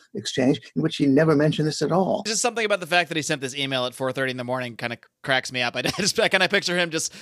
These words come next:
Speaker 2: sweating profusely and trying to come up with arguments for why <laughs> socialism creates more prosperity, getting nowhere and just, you know, trying to back out of it.
Speaker 1: Yeah, I, I don't, I don't know what was motivating him, uh, really. I, I do know he'd been,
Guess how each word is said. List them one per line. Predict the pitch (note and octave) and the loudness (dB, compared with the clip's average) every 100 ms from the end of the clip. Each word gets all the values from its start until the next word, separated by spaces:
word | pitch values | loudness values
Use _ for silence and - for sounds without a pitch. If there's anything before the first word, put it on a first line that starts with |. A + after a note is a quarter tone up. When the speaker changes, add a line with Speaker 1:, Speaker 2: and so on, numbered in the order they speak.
| - | -6
Speaker 2:
sweating | - F3 F3+ F3+ E3+ | -2 2 4 4 2
profusely | D#3+ E3 E3 D#3+ D#3+ D3+ | 0 0 0 0 2 2
and | C#3+ C#3+ | 2 0
trying | D#3+ D#3 D#3 | 2 2 2
to | D3+ A#2+ - | -2 -4 -10
come | - F3 | 0 0
up | |
with | D#3 F3 | 2 0
arguments | E3 D#3 D3+ D3+ D3+ | 0 0 0 -2 -2
for | D3 C3+ D3 | -4 -2 0
why | D#3 | 0
<laughs> | - G3 | 2 0
socialism | - F3+ D3 | 0 -4 -4
creates | D3 D3 C#3+ | -2 -2 -2
more | C#3+ C#3+ | -2 -2
prosperity, | C#3+ C3+ C#3+ C#3+ C#3 C#3 C3+ F#3 - | -2 -4 0 0 0 -2 -4 -14 0
getting | E3 D#3+ | 2 4
nowhere | D3+ D#3 D3+ D3 | 2 2 4 2
and | C#3+ | 0
just, | C#3+ - - C#3 D#3 | -4 -6 -8 -8 -4
you | |
know, | C#3 | -4
trying | C3 D#3 C#3+ | 0 0 0
to | C3+ | 0
back | C3+ C3 | -2 0
out | C#3 C3 | -2 -4
of | |
it. | B2 - - | -10 -16 0
Speaker 1:
Yeah, | E3 | 2
I, | D3+ F3 - | 4 0 0
I | E3 | 0
don't, | E3+ | 2
I | C#3 D#3+ | 2 2
don't | F3+ | 2
know | F3+ | 2
what | D#3+ D#3+ F3 | 4 2 2
was | E3 D#3 | -2 -4
motivating | C#3 C#3+ F3 F3 C3 A#2 A2+ A#2 A2 | 0 2 4 2 0 0 0 -2 -2
him, | A#2 A#2 A#2+ | -2 -2 -2
uh, | - B2+ G#2+ | -2 -2 -2
really. | A#2 D#3+ D3 - - | 0 2 0 -2 -2
I, | C#3+ - | 0 2
I | - | 2
do | G#3 G#3 | 4 6
know | F#3+ | 6
he'd | D3 D3+ A#2 | 2 0 0
been, | - | -4